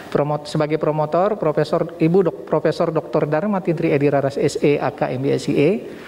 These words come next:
dan sebagai kopromotor Bapak Doktor Rerpol Insinyur Sudaryanto M S C. Sebagai latar belak-, eh, latar belakang dapat kami sampaikan fenomena yang ada, yaitu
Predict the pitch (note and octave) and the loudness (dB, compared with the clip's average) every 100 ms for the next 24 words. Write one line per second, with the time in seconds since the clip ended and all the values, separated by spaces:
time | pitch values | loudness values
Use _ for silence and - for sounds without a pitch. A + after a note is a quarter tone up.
0 | - - C3 D3+ C#3 C#3+ C#3+ D3 C#3+ C#3+ | -10 -4 -4 0 0 0 0 0 0 0
1 | C#3+ C#3+ C3+ C#3 C3+ B2+ C#3+ C#3+ D#3+ D#3 | 0 0 0 0 -2 0 0 2 0 0
2 | D#3 D3 D#3 - C#3+ C#3 D#3 C3+ C3+ B2 | 0 0 -2 -2 0 0 2 2 2 0
3 | A#2+ D#3 D#3 C3 B2+ - C3 A#2 - - | 2 0 0 0 0 0 -2 -2 -6 -16
4 | - - - - - - - - - D3+ | -16 -16 -16 -16 -16 -16 -18 -18 -4 2
5 | D3 D3+ F#3+ F3 D#3 D#3 D3 C#3+ D3 D3 | 2 4 2 2 0 0 2 0 0 0
6 | C#3 C#3+ C#3+ C#3 C3+ C#3 F3+ D3+ D3+ D3 | 2 2 0 0 0 2 2 2 0 -2
7 | D3 D3+ C#3 C#3+ E3+ F3+ D#3 C#3+ C#3+ C#3 | 0 0 0 0 -2 0 0 0 0 0
8 | D3+ B2+ D#3 D3 B2 D#3+ G#3+ | 0 0 2 2 2 2 0